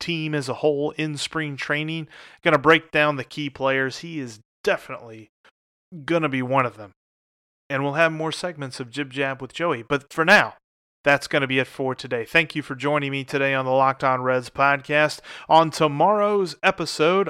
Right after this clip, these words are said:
I have my friend and your friend from the Blog Red Machine, Drew Cook,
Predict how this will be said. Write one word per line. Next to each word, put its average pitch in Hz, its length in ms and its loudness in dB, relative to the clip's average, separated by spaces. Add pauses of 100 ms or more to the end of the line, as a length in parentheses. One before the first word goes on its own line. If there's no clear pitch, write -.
I 185 180 2
have 165 300 -2
my 135 300 -4
friend 120 360 -6 (220)
and 170 220 0
your 131 180 -2
friend 117 300 -12 (320)
from 190 500 0
the 147 140 -4
Blog 156 480 2
Red 160 280 -4
Machine, 131 380 -10 (500)
Drew 147 380 -2
Cook, - 380 -2